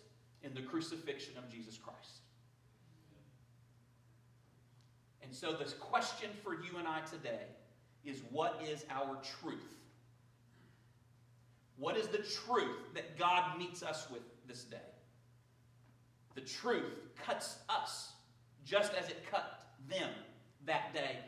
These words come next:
when there was a realization. I know all of you, and I know that, that we desire to do good, and we desire to embody everything that God is.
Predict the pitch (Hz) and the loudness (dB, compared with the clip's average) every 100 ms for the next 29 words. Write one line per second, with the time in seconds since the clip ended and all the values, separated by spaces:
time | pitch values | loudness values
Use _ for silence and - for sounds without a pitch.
0 | - 147 143 143 135 131 127 123 117 110 | -10 -4 0 0 0 -2 -4 -4 -6 -6
1 | 113 - - - - - - - - - | -8 -10 -12 -14 -20 -20 -20 -20 -20 -20
2 | - - - - - - - - - - | -20 -20 -20 -20 -20 -20 -20 -20 -20 -20
3 | - - - 139 147 147 147 - - - | -20 -20 -10 2 4 4 -2 -10 -18 -20
4 | - - - - - 160 180 180 165 185 | -20 -20 -20 -20 -18 -2 2 6 8 8
5 | 175 151 135 127 139 151 151 156 - 165 | 8 2 0 0 0 0 0 -4 -10 0
6 | 175 180 165 160 143 - - - - - | 4 6 6 4 0 -2 -8 -14 -20 -20
7 | - - - 156 143 - - - 170 175 | -20 -18 -8 -2 -2 -2 -10 -14 -4 -2
8 | 165 156 175 170 185 190 180 185 160 165 | 0 0 4 6 6 4 0 -4 -4 -2
9 | 160 156 - - - 180 156 139 139 143 | -2 -4 -8 -14 -6 0 0 0 -2 -6
10 | 139 - 160 170 170 170 - 147 139 135 | -6 2 2 2 0 -2 -2 -2 0 4
11 | 156 170 156 156 170 170 - 170 156 - | 6 4 2 0 0 -2 -6 -4 -4 -4
12 | 147 135 120 113 113 - | -4 -4 -6 -8 -12 -14